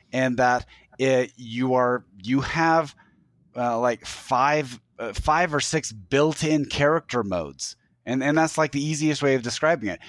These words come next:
You could have a Leonardo mode. You could have a Michelangelo mode. You could have an April O'Neil mode. You could have a Casey Jones mode. You know, you, you, like, so there's all these different ways of just, uh, having instant buy-in for the rules. So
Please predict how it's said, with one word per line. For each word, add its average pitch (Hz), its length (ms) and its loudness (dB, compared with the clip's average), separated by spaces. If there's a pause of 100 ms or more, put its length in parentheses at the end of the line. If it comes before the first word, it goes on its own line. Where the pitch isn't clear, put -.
(120)
You 98 100 -8
could 117 120 0
have 117 120 4
a 113 40 -2
Leonardo 143 460 2
mode. 82 280 -4
You 82 80 -12
could 92 140 -10
have 107 200 0
a 107 140 2
Michelangelo 135 640 0
mode. 95 180 -6 (220)
You 156 180 -4
could 185 140 0
have 165 180 4
an 131 80 -2
April 151 440 2
O'Neil 160 300 2
mode. 120 160 -2
You 147 100 -2
could 202 100 0
have 190 80 2
a 180 60 -4
Casey 165 360 -4
Jones 123 420 -2
mode. 90 280 -10
You 131 100 -6
know, 143 120 0
you, 170 280 -4 (380)
you, - 180 -20
like, 143 200 0
so 180 200 2
there's 170 200 0
all 190 280 2
these 175 220 0
different 143 500 0
ways 113 440 0
of 104 440 0 (460)
just, 120 300 -6
uh, 113 400 2 (140)
having 131 400 0 (120)
instant 147 580 -4
buy-in 117 520 0
for 110 140 -12
the 90 120 -8
rules. 101 580 -12 (380)
So 135 480 0